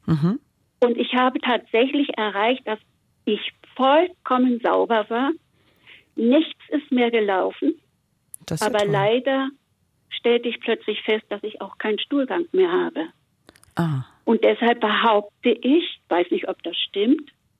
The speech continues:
Speaker 2: aber ich behaupte, dass ich so viel Muskulatur aufgebaut habe, dass auch der Darm davon betroffen ist. Und
Speaker 1: Äh,
Speaker 2: deshalb
Speaker 1: mhm.
Speaker 2: der Stuhl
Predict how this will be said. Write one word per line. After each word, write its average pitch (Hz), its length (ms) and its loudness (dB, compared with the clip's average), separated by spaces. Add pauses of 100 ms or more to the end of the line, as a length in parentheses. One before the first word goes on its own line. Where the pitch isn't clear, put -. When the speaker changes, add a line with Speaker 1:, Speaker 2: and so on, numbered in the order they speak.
(540)
Speaker 2:
aber 208 160 -2
ich 202 140 -4
behaupte, 247 1040 0 (340)
dass 214 300 2 (760)
ich 233 200 2 (180)
so 277 280 6
viel 330 160 6
Muskulatur 277 1120 2 (100)
aufgebaut 202 880 0 (100)
habe, 220 300 -2
dass 226 140 -8 (100)
auch - 140 -10
der 233 160 -2
Darm 226 360 0
davon 185 360 -2
betroffen - 460 -4
ist. 285 180 -6 (1400)
Und 226 120 0
Speaker 1:
Äh, 233 220 2
Speaker 2:
deshalb 160 360 2
Speaker 1:
mhm. 175 180 0
Speaker 2:
der 240 120 4
Stuhl 240 460 0